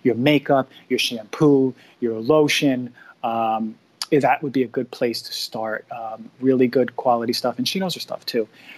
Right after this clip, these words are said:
So, uh, yeah, that's how I feel about that. I will report back about my Josh Rosebrook products because I have yet to use them in this quarantine.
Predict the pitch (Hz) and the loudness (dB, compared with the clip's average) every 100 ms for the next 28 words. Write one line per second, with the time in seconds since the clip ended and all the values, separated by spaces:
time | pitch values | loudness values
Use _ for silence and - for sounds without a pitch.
0 | - - 160 139 139 - 135 127 123 127 | -8 2 4 6 4 2 0 0 0 -4
1 | - _ _ 190 190 - 135 - 135 - | -8 _ _ 2 2 -2 -8 -8 -10 -8
2 | 139 131 131 135 131 131 131 135 131 135 | -8 -6 -8 -6 -6 -6 -4 -2 -2 -6
3 | - 160 - 135 120 127 131 131 127 - | -4 -2 -2 -6 -6 -10 -8 -8 -8 -8
4 | 127 - 151 - 165 202 131 135 123 120 | -10 -8 -8 0 0 -2 -8 -10 -12 -14
5 | 120 117 123 - - 120 _ 117 117 - | -16 -10 -8 -8 -12 -18 _ -10 -8 -6
6 | 131 165 - - - - 135 127 - 147 | -2 -2 -4 -12 -18 0 2 2 2 2
7 | 139 - 151 147 | 2 2 4 4